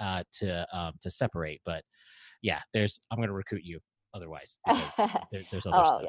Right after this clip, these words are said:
Speaker 1: stuff.
Speaker 2: yeah.
Speaker 1: <laughs>
Speaker 2: Yeah, no worries. I,
Speaker 1: Yes.
Speaker 2: I'm happy to talk about it.
Speaker 1: <laughs>
Speaker 2: Uh, I mean,
Speaker 1: All
Speaker 2: I
Speaker 1: right,
Speaker 2: love
Speaker 1: Chris.
Speaker 2: it. Like,
Speaker 1: Yes.
Speaker 2: yeah. <laughs>
Speaker 1: Um, so this has been a, I'm gonna marinate on the episode for a long time. And I'm not kidding where I'm going to have to,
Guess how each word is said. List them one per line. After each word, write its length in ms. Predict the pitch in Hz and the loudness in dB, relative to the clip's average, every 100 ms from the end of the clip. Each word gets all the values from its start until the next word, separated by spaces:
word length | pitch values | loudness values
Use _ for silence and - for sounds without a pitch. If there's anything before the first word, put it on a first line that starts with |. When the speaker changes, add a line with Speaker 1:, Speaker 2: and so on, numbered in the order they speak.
| 52 | -6
Speaker 1:
stuff. 640 | - 508 - - 220 233 - | -4 -4 -2 6 10 12 10
Speaker 2:
yeah. 160 | 214 151 | 8 6
Speaker 1:
<laughs> 60 | - | 4
Speaker 2:
Yeah, 260 | 202 190 180 | 6 6 4
no 140 | 220 | 4
worries. 360 | 349 339 302 359 202 | 4 6 4 4 2
I, 220 | 226 277 | 2 4
Speaker 1:
Yes. 200 | 202 170 | 2 4
Speaker 2:
I'm 80 | 226 | 4
happy 280 | 233 240 208 | 8 8 8
to 100 | 190 | 4
talk 220 | - 185 | 2 0
about 180 | 160 160 | 2 2
it. 100 | 165 - _ - | 0 -4 _ 0
Speaker 1:
<laughs> 80 | 440 - 523 - | 0 4 4 4
Speaker 2:
Uh, 120 | - - - - | 0 -4 -10 -4
I 60 | 226 | 4
mean, 100 | 262 | 10
Speaker 1:
All 60 | |
Speaker 2:
I 80 | 240 | 12
Speaker 1:
right, 60 | 226 | 12
Speaker 2:
love 60 | 220 | 12
Speaker 1:
Chris. 160 | 269 | 12
Speaker 2:
it. 160 | 190 - - | 12 8 2
Like, 140 | 202 - | 2 4
Speaker 1:
Yes. 200 | 147 - 226 | 6 6 6
Speaker 2:
yeah. 260 | 262 196 175 - 226 - - - | 4 4 0 -12 -12 -6 -2 0
<laughs> 680 | 381 453 - _ _ _ | 2 2 0 _ _ _
Speaker 1:
Um, 380 | 156 147 131 127 _ _ _ _ _ _ - - | 8 8 8 6 _ _ _ _ _ _ -20 -2
so 340 | - 151 139 120 | 8 10 10 8
this 220 | 143 - | 6 6
has 140 | 147 | 6
been 280 | 127 151 139 | 8 8 6
a, 560 | 120 120 113 107 95 95 _ _ - _ _ _ _ - | 2 4 6 4 2 -4 _ _ -20 _ _ _ _ 0
I'm 220 | 113 151 | 6 8
gonna 160 | 151 135 | 8 8
marinate 400 | 123 123 117 110 | 8 6 6 4
on 80 | 104 | 4
the 60 | 95 | 0
episode 300 | 98 101 95 | -4 -2 -4
for 120 | 98 | -2
a 80 | 90 | -2
long 280 | 87 82 80 | 0 -2 -4
time. 280 | 82 67 67 _ - | -8 -10 -12 _ -8
And 80 | 101 | -2
I'm 60 | 104 | 0
not 180 | 120 | 0
kidding 340 | - 127 107 95 | 4 4 4 0
where 280 | 92 90 90 | 0 0 0
I'm 160 | 98 98 | -2 0
going 240 | 98 92 | 2 2
to 100 | 92 | 2
have 240 | 95 90 - | 2 0 -2
to, 260 | 90 85 | -4 -4